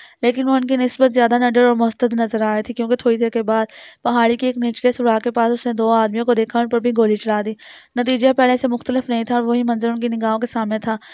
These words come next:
वो मुतहैराना नज़रों से ये सब कुछ देखते रहे। गारसा को चक्कर आ रहे थे। प्रोफेसर हशमत बेग भी पागलों की तरह इधर-उधर देख रहा था। दफ्तर ने, गारसा ने भी किसी को देख लिया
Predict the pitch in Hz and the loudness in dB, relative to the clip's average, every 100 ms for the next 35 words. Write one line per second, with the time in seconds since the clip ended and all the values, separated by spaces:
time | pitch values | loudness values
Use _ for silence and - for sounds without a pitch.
0 | - _ 269 294 285 269 262 262 247 269 | -20 _ 0 2 2 2 2 4 4 2
1 | 254 240 247 269 254 254 240 254 - 240 | 2 2 0 0 -2 -2 -2 -2 -2 -2
2 | 226 226 226 226 233 226 247 254 - 240 | -2 -2 -2 0 0 0 0 0 0 -2
3 | 240 233 214 214 220 214 226 220 - - | 0 0 -2 -2 -2 -2 -6 -8 -16 -20
4 | - 262 262 262 269 262 254 254 247 233 | -2 0 2 2 2 0 0 2 2 2
5 | 254 247 233 233 247 240 240 233 226 233 | 0 0 0 -2 -2 -2 0 0 2 2
6 | 226 220 226 220 226 226 - 247 240 220 | 2 0 -2 -2 0 -2 -2 -4 -4 -4
7 | 214 220 233 226 233 240 240 240 226 214 | -4 -4 -6 -6 -6 -8 -4 -2 0 -2
8 | - 220 | -4 -8